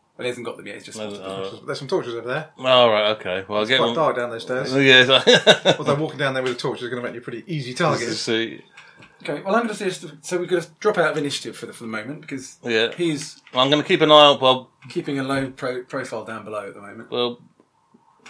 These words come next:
Speaker 2: I'll, I'll, uh, while you're doing the torches, I shall watch them and make sure that he doesn't try and jump back out and, you know.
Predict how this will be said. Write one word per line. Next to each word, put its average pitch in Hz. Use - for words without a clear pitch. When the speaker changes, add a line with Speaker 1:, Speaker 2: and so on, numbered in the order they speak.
Speaker 2:
I'll, 104
I'll, 113
uh, -
while 131
you're 127
doing 117
the 104
torches, 95
I 107
shall 107
watch 113
them 110
and 101
make 113
sure 98
that 98
he 101
doesn't 101
try 101
and 95
jump 104
back 90
out 95
and, 90
you 90
know. 78